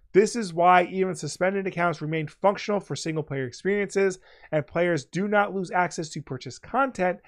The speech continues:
However, for the most serious violations, including illegal activity, Xbox retains the ability to permanently suspend all functionality of an account, including access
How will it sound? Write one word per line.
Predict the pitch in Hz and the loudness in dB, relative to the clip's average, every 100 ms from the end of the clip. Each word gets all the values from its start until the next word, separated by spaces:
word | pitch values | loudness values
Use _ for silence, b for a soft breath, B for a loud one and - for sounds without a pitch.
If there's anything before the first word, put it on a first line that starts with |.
| b b - | b b 0
However, | 170 208 202 208 190 | 6 6 6 2 0
for | 175 | -4
the | 156 | -4
most | 143 196 214 - | 0 2 2 0
serious | 220 240 202 | -2 -2 0
violations, | 202 202 190 185 170 185 | 2 4 4 0 -2 -6
including | 151 151 - 190 196 | -6 -8 0 2 2
illegal | 147 151 147 233 277 269 | 0 -2 2 2 4 6
activity, | 233 233 233 240 208 175 160 b b - | 6 2 -2 -2 -2 -4 -6 b b 2
Xbox | 190 - 202 185 185 | 2 4 2 2 0
retains | 170 175 202 190 | -4 -4 -4 -4
the | 208 | -2
ability | 185 170 175 170 170 - _ | 0 4 4 2 0 -6 _
to | - 151 | -6 -6
permanently | - 170 190 196 185 | -2 -2 0 -2 -4
suspend | 180 - 165 156 - - | -8 -6 -6 -6 -10 2
all | 175 226 | 6 6
functionality | 208 196 - 175 160 160 156 | 2 -4 -6 -4 -2 0 0
of | 151 | -2
an | 156 | -4
account, | 151 147 143 135 _ _ - | -4 -4 -4 -6 _ _ -8
including | 156 - 151 156 151 - | -6 -2 0 2 0 -2
access | 135 - 139 123 | -4 -4 -8 -10